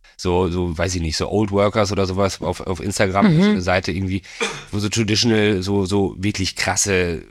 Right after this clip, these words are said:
Speaker 1: weiß ich nicht, jetzt ein Morgenstern so übers ganze Gesicht drüber, so, wo dann Leute drunter schreiben, „Boah, wie hässlich.“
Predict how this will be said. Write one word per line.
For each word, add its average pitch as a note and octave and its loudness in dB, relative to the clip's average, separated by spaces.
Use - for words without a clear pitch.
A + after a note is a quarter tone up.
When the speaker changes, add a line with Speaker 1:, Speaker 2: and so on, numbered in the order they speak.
Speaker 1:
weiß - -10
ich - -6
nicht, D#2 -6
jetzt - -6
ein F#2 0
Morgenstern F2 2
so F2+ 0
übers F2+ -2
ganze F#2 -2
Gesicht F2 -4
drüber, D#2+ 0
so, D#2 -8
wo G2+ -6
dann G#2+ 4
Leute A2 2
drunter A2 2
schreiben, G#2 0
„Boah, G2 0
wie G2 0
hässlich.“ G2 -6